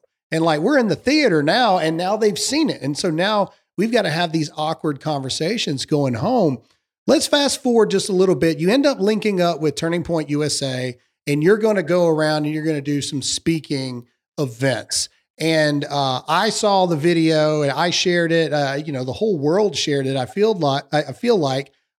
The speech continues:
uh, you went to, what university was it in, uh, that, that, that, that they pretty much attacked and cornered you, uh, just for being there?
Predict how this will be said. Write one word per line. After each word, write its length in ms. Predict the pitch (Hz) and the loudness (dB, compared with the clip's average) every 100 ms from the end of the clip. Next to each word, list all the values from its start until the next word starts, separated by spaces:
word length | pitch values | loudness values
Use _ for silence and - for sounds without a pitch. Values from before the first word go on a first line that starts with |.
| - | -2
uh, 240 | 151 147 151 | 0 0 0
you 160 | 175 269 | 0 4
went 260 | 269 269 | 2 2
to, 160 | 240 208 | 0 0
what 220 | 170 277 | 2 2
university 540 | 247 277 262 262 269 240 | 4 4 4 2 0 0
was 260 | 240 240 | 2 2
it 140 | 262 254 | -2 -2
in, 300 | 196 190 175 175 | -2 -2 -4 -4
uh, 320 | 180 170 156 - | -2 -2 -4 -4
that, 240 | 180 139 | -4 -2
that, 340 | 165 175 147 143 | 0 0 0 -4
that, 200 | 160 139 | -6 -2
that 240 | 160 135 | -4 0
they 240 | 156 147 123 | 0 0 -2
pretty 260 | - 320 | 0 2
much 280 | 226 220 151 | 2 0 -2
attacked 480 | 143 - 170 226 - | -6 -4 -2 -2 -2
and 180 | 139 - | -2 -2
cornered 580 | 214 285 285 135 104 | 0 2 2 0 -4
you, 280 | 131 104 104 _ _ _ - | -12 -14 -20 _ _ _ -2
uh, 220 | 160 135 | 0 0
just 280 | 127 214 - | 0 0 2
for 100 | 156 | 0
being 420 | 143 190 247 123 | 2 2 2 -2
there? 240 | 98 101 | -8 -14